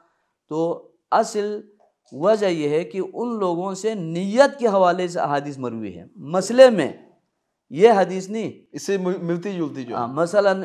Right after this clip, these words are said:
Speaker 1: सु-, "सुम्मा युहशरु अला क़द्रि निय्यातिहिम" है,
Speaker 2: हम्म।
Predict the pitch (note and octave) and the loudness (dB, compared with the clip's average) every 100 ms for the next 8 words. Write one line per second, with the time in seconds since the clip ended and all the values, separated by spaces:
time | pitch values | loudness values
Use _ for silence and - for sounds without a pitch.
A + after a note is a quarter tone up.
0 | - - - E3+ A#2+ G#2+ G#2+ A2 G#2+ - | -10 -14 -12 -10 -10 -10 -12 -14 -16 -14
1 | G3 G#3 F3+ F3+ F#3+ E3+ F3+ F3 C#3+ E3+ | -10 -4 -4 -2 -4 -6 -4 0 2 2
2 | E3 F#3+ F3+ F3+ D#3+ D#3+ E3+ F3+ D#3+ D#3+ | 0 -2 -2 -4 -2 6 8 8 6 -6
3 | D#3+ C#3 D3 C#3 B2+ | -6 -10 -12 -16 -20